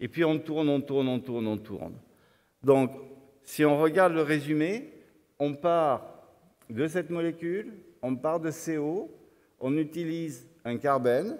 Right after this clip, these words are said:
et on obtient le produit de carbonylation. Et donc, c'est le premier exemple de carbonylation qu'on peut faire avec quelque chose qui n'est pas métallique. Alors, c'est le début. Vous allez voir, le turnover, c'est-à-dire le nombre de fois où ça tourne,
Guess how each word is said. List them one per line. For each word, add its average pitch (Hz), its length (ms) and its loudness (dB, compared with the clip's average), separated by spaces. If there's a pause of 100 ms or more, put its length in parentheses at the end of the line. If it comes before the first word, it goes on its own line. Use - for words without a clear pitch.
(440)
et 151 100 4
on 151 160 4
obtient 151 400 0
le 151 80 0
produit 135 380 -2
de 120 60 -2
carbonylation. 104 840 0 (580)
Et - 60 -10
donc, 165 180 2
c'est 165 80 -2
le 147 60 0
premier 139 340 0
exemple 139 360 0
de 120 80 -4
carbonylation 131 1300 0 (580)
qu'on 135 140 0
peut 127 160 0
faire 151 320 4
avec 127 180 6
quelque 117 280 -2
chose 151 260 -4
qui - 100 -10
n'est 113 140 2
pas 110 160 2
métallique. 98 680 -4 (300)
Alors, - 140 -8
c'est 147 160 0
le 151 100 4
début. 165 540 2 (840)
Vous 123 180 2
allez 147 160 8
voir, 165 440 4 (500)
le 123 420 4
turnover, 156 600 8
c'est-à-dire 131 340 4
le 131 140 6
nombre 170 340 4
de 170 120 4
fois 175 360 2
où 151 80 2
ça 135 200 0
tourne, 185 500 0